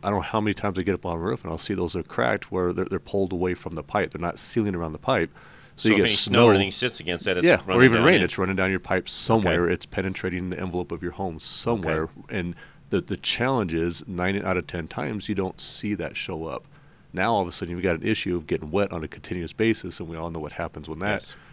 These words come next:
Speaker 2: yes.
Speaker 1: takes place. So, I mean, there's just so many things that you wanna have checked out and looked at on a regular basis. But those are
Speaker 2: Okay.
Speaker 1: probably some of the bigger,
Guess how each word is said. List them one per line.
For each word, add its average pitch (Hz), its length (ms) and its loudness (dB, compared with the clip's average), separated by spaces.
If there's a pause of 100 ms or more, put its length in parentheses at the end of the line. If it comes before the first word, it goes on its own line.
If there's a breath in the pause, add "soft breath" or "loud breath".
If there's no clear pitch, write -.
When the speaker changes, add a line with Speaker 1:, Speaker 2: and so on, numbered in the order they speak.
Speaker 2:
yes. 65 320 -10
Speaker 1:
takes 95 240 0
place. 85 320 0
So, 113 80 0
I 101 40 2
mean, 107 60 2
there's 107 160 2
just - 220 -4
so 127 120 0
many 131 140 2
things 98 280 -4
that 87 100 -6
you 92 60 -10
wanna 87 180 -6
have 80 180 -6 (160)
checked 85 280 -8
out 82 100 -4
and 82 80 -10
looked 82 160 -6
at 76 120 -6
on 78 80 -12
a 78 60 -10
regular 78 220 -10
basis. - 320 -8
But - 160 -8
those 123 180 4
are - 20 4
Speaker 2:
Okay. - 80 -2
Speaker 1:
probably 101 120 0
some 95 160 -4
of 76 80 -6
the 80 60 -2
bigger, 78 240 -4